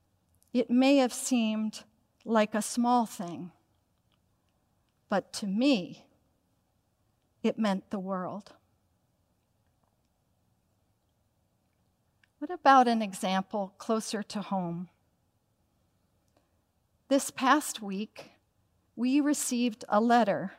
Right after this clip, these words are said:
from the Taiwo family. I am hoping that you have read it. It was sent out in First News Weekly, and if you haven't seen it, you must go find it.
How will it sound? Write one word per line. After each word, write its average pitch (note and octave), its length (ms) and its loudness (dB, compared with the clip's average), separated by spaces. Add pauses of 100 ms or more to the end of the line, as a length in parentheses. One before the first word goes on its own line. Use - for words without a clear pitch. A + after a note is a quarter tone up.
(120)
from A3 300 -2
the G3+ 100 -2
Taiwo F#3 540 -2
family. E3+ 600 -8 (880)
I B3 360 4
am G3 200 -4
hoping C4+ 720 0 (400)
that G3 180 -4
you B3+ 380 2
have G#3+ 260 -2
read G3+ 300 6
it. - 320 -10 (420)
It G#3+ 140 -10
was A3 160 -4
sent B3+ 360 2
out A3 380 4
in G3+ 160 -4
First - 400 -8
News G3+ 300 -8
Weekly, G3 480 -6
and G3 180 -4
if G#3 220 -8
you G#3+ 120 -6
haven't A#3+ 440 6
seen C4+ 320 0
it, - 160 -6 (500)
you G3+ 200 -8
must A3+ 520 0
go G#3+ 220 2
find G3+ 440 -4
it. E3 200 -6